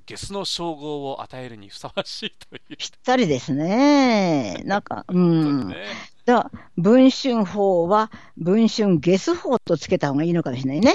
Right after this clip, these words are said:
Speaker 1: あ、実は次に文春法という言葉をですね、私用意してたんですけども。
Speaker 2: はい。はい。
Speaker 1: えー、まさにね、まあ、その文春法というんで。
Speaker 2: はい。
Speaker 1: えー、これしかし、文春って先生、これなかなかや-、やるなっていう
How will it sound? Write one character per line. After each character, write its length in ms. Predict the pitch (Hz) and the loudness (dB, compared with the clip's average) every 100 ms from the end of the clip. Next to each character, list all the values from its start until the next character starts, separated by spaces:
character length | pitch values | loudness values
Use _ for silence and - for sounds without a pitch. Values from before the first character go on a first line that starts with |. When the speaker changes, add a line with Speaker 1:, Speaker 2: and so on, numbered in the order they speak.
| 349 | 0
Speaker 1:
あ、 160 | 123 - - - | -10 -16 -20 -20
実 240 | 117 - 180 | -20 -8 -8
は 120 | 120 | -8
次 340 | - - 220 | -12 -12 -12
に 160 | 220 120 | -10 -10
文 300 | 104 156 190 | -10 -10 -8
春 260 | - 196 | -8 -10
法 240 | - 175 165 | -10 -8 -8
と 140 | 160 | -10
い 180 | 147 139 | -10 -12
う 60 | 120 | -14
言 200 | - 127 | -14 -10
葉 80 | 110 | -10
を 80 | 98 | -10
で 80 | |
す 100 | - | -18
ね、 80 | 101 | -20
私 220 | 90 - | -18 -16
用 100 | 135 | -14
意 60 | 113 | -14
し 100 | - | -12
て 60 | 156 | -10
た 60 | |
ん 80 | 147 | -10
で 60 | - | -14
す 120 | - | -20
け 80 | - | -20
ど 80 | |
も。 320 | 104 98 85 - - - - - | -20 -18 -18 -20 -20 -20 -20 -20
Speaker 2:
は 100 | - | -16
い。 0 | |
は 60 | 123 | -16
い。 160 | 104 - - - | -16 -20 -20 -20
Speaker 1:
え 500 | 104 92 90 95 110 - - - 127 | -18 -18 -18 -20 -20 -20 -20 -20 -16
ー、 20 | |
ま 120 | 151 | -14
さ 160 | 160 135 | -12 -12
に 160 | 104 110 | -12 -12
ね、 340 | 196 151 107 | -10 -8 -10
ま 200 | 117 117 | -10 -10
あ、 60 | 92 | -10
そ 100 | 110 | -16
の 80 | 98 | -18
文 240 | 113 120 | -16 -10
春 280 | - 127 107 | -10 -12 -16
法 320 | - 110 98 _ | -20 -18 -18 _
と 60 | 98 | -20
い 60 | 92 | -20
う 40 | |
ん 160 | 90 87 | -20 -20
で。 220 | 90 - - - - - - | -20 -20 -20 -20 -20 -18 -10
Speaker 2:
は 120 | 147 | -10
い。 20 | - - - - - | -10 -20 -20 -20 -20
Speaker 1:
え 480 | 95 92 98 - 95 - - | -18 -18 -20 -20 -20 -20 -20
ー、 80 | - | -18
こ 100 | 180 | -14
れ 120 | 208 | -12
し 140 | - | -12
か 120 | - | -10
し、 440 | 220 - 123 110 98 | -12 -12 -14 -16 -18
文 220 | 120 175 | -16 -14
春 300 | 247 - 226 | -10 -10 -10
っ 40 | 214 | -14
て 540 | - 202 190 185 175 | -14 -8 -8 -8 -10
先 160 | - 185 | -12 -12
生、 160 | 185 | -12
こ 140 | - 131 | -12 -12
れ 260 | 120 117 | -10 -12
な 160 | 110 110 | -14 -16
か 80 | 190 | -14
な 100 | 196 | -12
か 120 | 190 | -12
や-、 400 | 170 104 123 127 | -14 -16 -14 -12
や 120 | 117 | -12
る 80 | 160 | -8
な 180 | 240 190 | -6 -6
っ 40 | |
て 140 | - 110 | -8 -18
い 80 | |
う 80 | 98 | -18